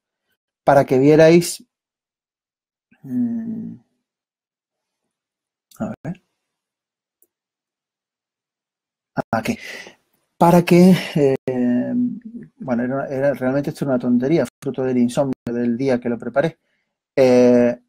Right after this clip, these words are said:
ah, esto es, esta obra ya está en marcha, ¿vale? El Underling Desnes tiene su propio, su propia dirección de,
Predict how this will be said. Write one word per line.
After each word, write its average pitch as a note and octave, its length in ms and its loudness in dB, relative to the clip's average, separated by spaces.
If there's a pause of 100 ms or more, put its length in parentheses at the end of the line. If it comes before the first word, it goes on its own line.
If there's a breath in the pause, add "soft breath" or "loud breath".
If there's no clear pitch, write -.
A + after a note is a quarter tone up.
(960)
ah, B2+ 200 -4
esto - 240 -8
es, - 160 -12 (340 soft breath)
esta D#3+ 180 0
obra F3 140 4
ya D#3 120 4
está D3+ 160 -4
en C#3 80 -4
marcha, B2+ 380 -2
¿vale? C#3 340 0
El B2 200 0
Underling C#3+ 540 -2
Desnes D3+ 360 -4
tiene C3 200 -6
su B2 420 -6
propio, B2 760 -2
su - 180 -8
propia B2 760 0 (240)
dirección B2+ 720 -4
de, A#2 100 -2